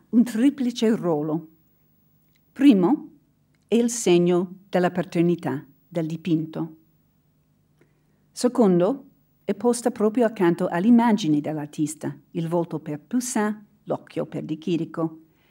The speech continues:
dichiarando così: "Quest'immagine sono io". E terzo, le ferme fanno parte di un'opera all'interno di un'altra opera,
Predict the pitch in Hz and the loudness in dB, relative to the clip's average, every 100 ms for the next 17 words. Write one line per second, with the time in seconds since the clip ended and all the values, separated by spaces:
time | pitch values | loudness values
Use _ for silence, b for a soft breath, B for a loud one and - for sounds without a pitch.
0 | b b 247 254 240 208 226 254 254 254 | b b 2 4 2 6 6 6 4 0
1 | 208 160 170 175 - _ _ - 190 226 | -4 -2 -6 -6 -14 _ _ -2 0 2
2 | 202 170 170 180 180 180 180 - _ - | 4 4 2 0 0 0 -4 -20 _ -8
3 | - 175 170 156 165 160 165 - _ _ | 0 2 2 0 0 -2 -4 -16 _ _
4 | _ _ _ _ _ _ _ _ _ _ | _ _ _ _ _ _ _ _ _ _
5 | _ _ 247 262 262 240 - 226 247 - | _ _ -2 4 4 4 2 0 0 0
6 | 208 214 240 214 180 180 208 214 226 196 | 0 2 4 4 4 2 2 0 0 0
7 | 170 175 - 302 208 185 175 175 196 202 | -2 -2 -2 0 2 4 4 2 -4 -4
8 | - - 180 180 180 165 170 165 170 214 | -6 -6 -2 -2 0 -2 0 -2 0 -2
9 | 233 - 143 143 - 156 156 | -2 -4 -6 -6 -10 -10 -10